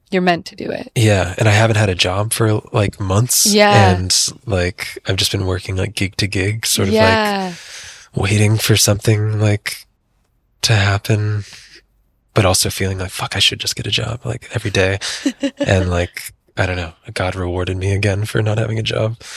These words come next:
Speaker 1: Literally. No, it's in these moments, it's right when you're like, "Oh, I should just frickin' get a nine-to-five," or whatever it may be, where a little angel or, like, a little moment just happens that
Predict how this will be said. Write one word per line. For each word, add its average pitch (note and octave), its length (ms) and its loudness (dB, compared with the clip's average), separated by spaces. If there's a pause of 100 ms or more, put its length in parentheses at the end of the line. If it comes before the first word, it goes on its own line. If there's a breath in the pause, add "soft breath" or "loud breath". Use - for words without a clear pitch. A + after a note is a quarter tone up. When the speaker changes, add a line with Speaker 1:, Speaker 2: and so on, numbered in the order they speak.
Speaker 1:
Literally. G#3 600 2
No, C4 300 6
it's G#3 180 2
in A3+ 280 2
these A#3+ 180 2
moments, F#3+ 380 2
it's F3+ 140 -8
right F3+ 200 6
when G3 140 0
you're F#3 100 2
like, E3 220 0
"Oh, E3+ 80 4
I D#3 260 4
should - 220 -8
just - 480 -8 (200)
frickin' G3+ 360 -12
get - 160 -6
a - 40 -10
nine-to-five," - 840 -8
or F#3 160 -2
whatever G3 540 6
it F#3+ 120 2
may F#3 160 -4
be, F#3 460 -4 (400 soft breath)
where F3+ 540 4 (100)
a G3+ 100 4
little F#3+ 320 4
angel F3+ 420 2
or, E3 140 2
like, E3+ 160 -2
a F3 80 2
little F3 560 2 (240)
moment F#3+ 580 2
just F3+ 200 -4
happens - 580 -6
that G3 320 0